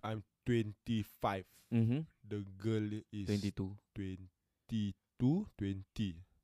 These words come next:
Speaker 2: Mm-hmm.
Speaker 1: Eh, cannot sia, twenty-five, where I am? Where am I? I
Speaker 2: You in uni?
Speaker 1: uni ah.
Speaker 2: Mm.
Speaker 1: Then she is in poly.
Speaker 2: Twenty will be out of poly already what?
Speaker 1: Twenty macam
Speaker 2: Just entering uni first year ah.
Speaker 1: Oh, yeah.
Speaker 2: Yeah.
Speaker 1: Oh, my, my, my girlfriend is same age as me lah, so,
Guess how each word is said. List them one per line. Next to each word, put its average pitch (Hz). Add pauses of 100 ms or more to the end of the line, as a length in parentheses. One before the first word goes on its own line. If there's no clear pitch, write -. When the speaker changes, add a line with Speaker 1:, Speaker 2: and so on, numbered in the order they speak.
(120)
Speaker 2:
Mm-hmm. 110 (800)
Speaker 1:
Eh, 95
cannot 120
sia, 95
twenty-five, 135
where 120
I 98
am? 82 (160)
Where 104
am 95
I? 87 (480)
I 95 (760)
Speaker 2:
You 107
in 104
uni? 123 (120)
Speaker 1:
uni 147
ah. 104
Speaker 2:
Mm. 113 (160)
Speaker 1:
Then 113
she 107
is 95
in 104
poly. 104 (720)
Speaker 2:
Twenty 156
will 98
be 98
out 90
of -
poly 107
already 101
what? - (200)
Speaker 1:
Twenty 104
macam 95 (360)
Speaker 2:
Just 110
entering 110
uni 123
first 131
year 160
ah. - (140)
Speaker 1:
Oh, 95
yeah. 90 (520)
Speaker 2:
Yeah. 117 (380)
Speaker 1:
Oh, 117
my, 110
my, 113
my 113
girlfriend 156
is 107
same 110
age 117
as 101
me 107
lah, 92
so, 107